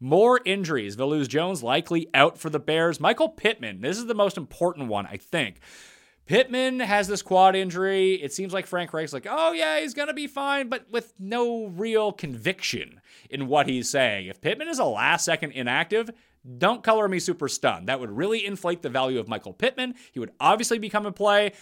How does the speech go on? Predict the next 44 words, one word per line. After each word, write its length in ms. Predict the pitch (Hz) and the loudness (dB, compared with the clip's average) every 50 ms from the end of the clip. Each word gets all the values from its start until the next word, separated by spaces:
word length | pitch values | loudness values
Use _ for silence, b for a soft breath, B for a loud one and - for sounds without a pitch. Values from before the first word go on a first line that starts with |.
| B B | B B
until 180 | 131 123 151 151 | -4 -2 0 2
he 80 | 156 147 | 6 6
has, 200 | 151 151 143 160 | 6 4 4 2
like, 180 | 147 135 - | -2 -2 -2
one 140 | 143 147 147 | -4 -4 -2
thirty-yard 480 | 147 156 151 151 147 147 143 131 117 - | 0 0 0 2 2 2 2 2 0 0
catch, 260 | 170 175 175 165 - | 2 2 2 2 0
and 100 | 139 131 | -2 -4
then 120 | 127 123 | -4 -4
Cuss 240 | 117 - 135 135 - | -4 -4 -4 -4 -4
tweets 320 | - - 139 135 127 - | -6 -6 -6 -6 -2 0
out, 180 | 139 139 131 117 | 2 2 2 2
"What 180 | 165 240 302 302 | 2 2 2 2
an 80 | 302 | 2
M 160 | 302 302 302 | 2 2 2
V 140 | 302 311 311 | 0 -2 -2
P!" 440 | - - 269 285 311 320 302 262 175 | -2 -2 -2 0 2 2 2 2 0
And 120 | 156 139 | 0 0
then 80 | 135 127 | 0 0
he'll, 80 | 135 139 | 0 -2
like, 160 | 131 120 123 | -2 -2 -2
blow 160 | 127 135 127 | -4 -4 -4
his 120 | 120 104 | -4 -6
knee 140 | 107 127 143 | -6 -6 -4
out 160 | 156 165 165 | -4 -4 -4
for 80 | 165 160 | -6 -6
the 100 | 151 165 | -2 -2
year. 260 | 170 175 175 190 185 B B B B B B B | 0 0 0 -2 -4 B B B B B B B
And 400 | - 127 135 139 139 139 139 135 | 0 2 4 6 6 4 2 0
the 120 | 131 139 139 | -2 0 0
other 200 | 143 151 165 151 | 0 2 2 0
one 420 | 139 135 135 135 139 139 135 127 | 0 2 2 2 2 2 0 0
that 140 | 123 123 120 | 0 0 0
I 140 | 117 117 113 | 0 -2 -4
suppose 480 | - - 104 - 139 175 220 233 160 | -4 -6 -6 -4 -2 -2 -2 -2 -4
you 100 | 135 120 | -6 -8
should 180 | - 123 110 104 | -8 -8 -10 -6
look 220 | 127 220 262 - | -4 -6 -4 -2
at, 240 | 147 120 110 110 107 | 0 0 0 0 -2
especially 300 | 113 - 202 - - 269 | -6 -8 -8 -8 -6 -8
in 60 | 214 | -8
the 60 | 139 - | -10 -10
touchdown 600 | - - 160 - - - - 208 170 127 110 104 | -6 -6 -6 -6 -4 -4 -2 -2 -2 -2 -2 -4
market, 380 | 101 98 95 - 117 107 - | -6 -8 -6 -8 -8 -10 -10